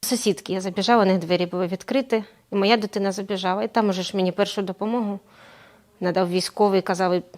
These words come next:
що по слідам крові забіжав, затягнув жгут отут.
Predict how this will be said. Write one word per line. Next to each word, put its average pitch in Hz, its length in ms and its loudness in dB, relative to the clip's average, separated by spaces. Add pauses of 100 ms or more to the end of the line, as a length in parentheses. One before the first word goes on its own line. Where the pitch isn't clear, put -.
(180)
що - 160 -8
по 208 120 4
слідам 220 340 6
крові 233 320 10
забіжав, 208 560 2 (1200)
затягнув 185 520 0
жгут 220 340 0
отут. 180 360 -8